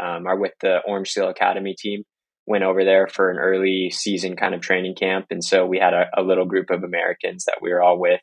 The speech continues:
and that's always really nice to, to feel like you have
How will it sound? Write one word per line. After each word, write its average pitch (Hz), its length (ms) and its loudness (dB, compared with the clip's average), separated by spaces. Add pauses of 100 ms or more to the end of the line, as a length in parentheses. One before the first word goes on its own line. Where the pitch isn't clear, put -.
and 90 160 -16 (440)
that's 92 220 2
always 92 260 4
really 87 200 -4
nice 87 380 -4
to, 87 240 -6 (120)
to 95 80 -10
feel 92 220 0
like 90 180 0
you 95 100 -8
have 87 220 2